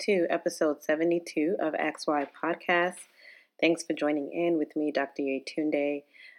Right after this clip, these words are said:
Episode seventy-two is titled Unpacking Your Bags, and we're gonna be talking about how the issues that we have unresolved often follow us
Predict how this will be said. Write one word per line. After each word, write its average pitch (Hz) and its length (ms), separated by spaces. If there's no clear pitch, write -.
Episode 180 380
seventy-two 180 720
is 151 80
titled 151 380
Unpacking 160 680
Your 160 200
Bags, 120 540
and 139 400
we're 139 80
gonna 156 160
be 151 80
talking 156 400
about 135 520
how 147 600
the 143 480
issues 196 600
that 147 240
we 151 160
have 131 320
unresolved 143 880
often 147 380
follow 151 500
us 117 520